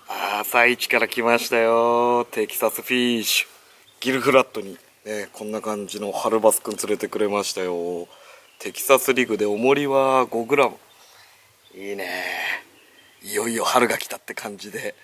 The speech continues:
これは幸先いいんじゃないですか。まだね、開始してから二三十分。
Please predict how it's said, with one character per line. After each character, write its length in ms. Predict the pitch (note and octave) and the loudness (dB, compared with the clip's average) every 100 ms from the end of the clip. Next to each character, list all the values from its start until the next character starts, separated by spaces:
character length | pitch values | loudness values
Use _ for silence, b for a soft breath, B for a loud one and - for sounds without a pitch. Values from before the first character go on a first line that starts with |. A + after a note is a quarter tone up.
| b b b b | b b b b
こ 220 | - G2 G2+ | -20 -12 -8
れ 160 | - | -4
は 80 | G#2 | -4
幸 220 | - A2 | 0 0
先 260 | G#2 G2+ A2+ | 0 -4 -4
い 20 | |
い 20 | |
ん 60 | A2 | -4
じ 80 | G#2+ | -4
ゃ 40 | |
な 60 | G2+ | -4
い 20 | |
で 60 | F#2+ | -6
す 60 | |
か。 100 | G2+ | -6
ま 120 | G#2 | -2
だ 160 | G#2+ G2+ | 0 -2
ね、 140 | G2 | -4
開 300 | F#2+ A2+ G#2+ | -6 -4 -4
始 200 | G2 A2 | -4 -8
し 100 | G2+ - | -8 -6
て 120 | G#2+ | -6
か 140 | G2 | -4
ら 220 | F#2 F#2+ - B B B B B | -4 -6 -8 B B B B B
二 100 | A2+ | -4
三 200 | A#2 A2+ | 0 2
十 100 | A2 | 0
分。 240 | G2+ G2+ | -6 -10